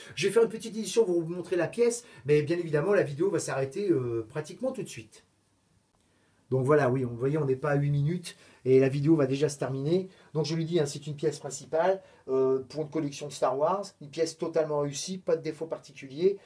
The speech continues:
Euh, faire très, très attention à cette résine qui, je répète, la couleur, je pense, fait partie intégrante de la résine. Ça n'a pas été peint, à part bien sûr pour les petits ajouts de gris, là, euh, comme vous voyez là,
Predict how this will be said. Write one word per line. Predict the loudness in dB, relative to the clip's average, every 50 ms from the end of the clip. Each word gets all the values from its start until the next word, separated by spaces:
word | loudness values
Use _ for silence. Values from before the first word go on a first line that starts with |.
| -20 -20 _ _ _ -4
Euh, | 0 2 4 4 4 4 2 0
faire | -4 -4 -2 -2 -2 -2 -2
très, | -4 0 0 0 0
très | 0 0 -2 -2 -2
attention | -2 -4 -6 -8 -8 -8 -6 -4 -4 -4 -4 -6 -10 -14 _ _ -14 -10
à | -8 -6
cette | -4 -4 -6 -4 -2
résine | -4 -4 -2 -2 -6 -6
qui, | -6 -6
je | -6 -2
répète, | 0 2 2 4 2 2 0 0
la | -4 -8
couleur, | -8 -6 0 2 4 4 6 4 2 0
je | -2 -8
pense, | -8 -8 -10 -8
fait | -8 -8
partie | -6 -6 -8 -8 -8
intégrante | -8 -6 -6 -8 -8 -8 -6 -6
de | -4
la | -4 -4 -4
résine. | -4 -6 -8 -8 -8 -6 -6 -6 -8 -10 -14 -20 -20 _
Ça | -10 -8 -8
n'a | -6 -4
pas | -4 -4
été | -4 -4 -8 0
peint, | 4 4 4 4
à | 4
part | 0 -2 -4 -6
bien | -6 -8 -8
sûr | -8 -8 -10 -10
pour | -8 -8
les | -8 -8
petits | -8 -10 -14 -14 -10 -8 -8
ajouts | -8 -8 -8
de | -12 -14 -14
gris, | -14 -12 -14 -12 -8 -6
là, | -4 -2 -2 -4
euh, | -4 -6 -12
comme | -14 -14 -14
vous | -12
voyez | -10 -10 -8 -8 -6 -4
là, | -4 -4 -4